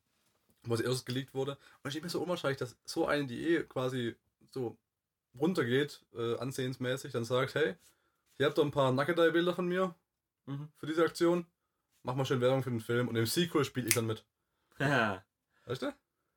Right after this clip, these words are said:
Speaker 2: Und wer sagt mir eigentlich, dass das Ganze, ich meine, diese Stars sind ja da, Stars sind ja da alle ungeschminkt.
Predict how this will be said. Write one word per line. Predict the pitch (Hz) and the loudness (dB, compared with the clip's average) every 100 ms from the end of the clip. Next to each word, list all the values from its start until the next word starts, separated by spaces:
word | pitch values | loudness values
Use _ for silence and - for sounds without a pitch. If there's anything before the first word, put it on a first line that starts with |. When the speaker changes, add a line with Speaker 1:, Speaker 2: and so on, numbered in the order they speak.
| _ _ | _ _
Speaker 2:
Und | 147 135 | -2 4
wer | 156 | 4
sagt | 175 175 170 | 4 2 2
mir | |
eigentlich, | 165 175 180 | 2 2 2
dass | 160 151 | -2 -2
das | 143 | -4
Ganze, | - 143 151 156 151 | 0 0 2 2 2
ich | - | 2
meine, | 156 | 2
diese | 156 147 | 2 0
Stars | 147 151 - | 2 2 2
sind | 147 | 2
ja | |
da, | 131 127 - | 4 2 0
Stars | - 123 131 | 0 0 2
sind | |
ja | 131 | 2
da | 120 | 4
alle | 117 | 2
ungeschminkt. | 117 143 156 156 131 104 - | 0 0 2 2 0 -2 -8